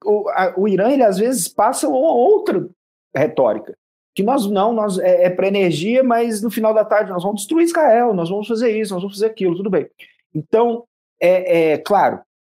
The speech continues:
o, o, o, como o, o Yuri mesmo falou, a projeção de poder do Irã não são grandes, mas mesmo assim, eles possuem uma influência muito grande.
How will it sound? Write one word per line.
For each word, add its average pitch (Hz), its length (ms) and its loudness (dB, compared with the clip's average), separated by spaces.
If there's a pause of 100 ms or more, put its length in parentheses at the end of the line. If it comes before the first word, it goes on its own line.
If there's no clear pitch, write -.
(180)
o, 131 80 -2
o, 139 520 -2
o, 117 40 -10
como 190 240 -2
o, 156 500 0
o 147 60 -2
Yuri 151 220 0
mesmo 143 240 -4
falou, 110 340 0
a 123 60 -6
projeção 214 440 -2
de 214 100 -8
poder 180 200 0
do 160 80 -2
Irã 156 200 0
não 208 80 -4
são 269 280 -4
grandes, 143 440 -2
mas 110 200 -6
mesmo 147 240 -6
assim, 226 320 -4
eles 156 200 -4
possuem 185 500 -4
uma 226 120 -2
influência 220 360 -4
muito 220 300 -6
grande. 202 600 0